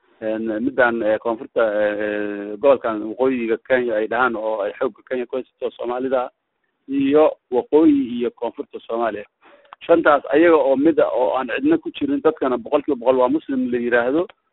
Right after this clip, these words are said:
waxaa qaybiyey, gaala qaybisay, ajnabi baa qaybiyey. Eh, qayb Kenya la siiyey, qayb Ethiopia la siiyey, qayb Djibouti, Conference baa la siiyey,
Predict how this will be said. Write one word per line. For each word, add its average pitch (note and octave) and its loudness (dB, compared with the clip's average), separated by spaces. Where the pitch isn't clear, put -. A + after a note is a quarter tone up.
waxaa F3+ 0
qaybiyey, E3+ 0
gaala E3 6
qaybisay, A2 -4
ajnabi F3 4
baa C#3+ 6
qaybiyey. G2+ -6
Eh, A#2 -4
qayb D#3+ 4
Kenya D#3+ 6
la D3 4
siiyey, D#3 2
qayb D#3+ 4
Ethiopia D#3 4
la D3+ 4
siiyey, D#3+ 0
qayb D#3+ 0
Djibouti, D#3 -4
Conference C3 -4
baa D3+ 4
la C#3 0
siiyey, D#3+ 0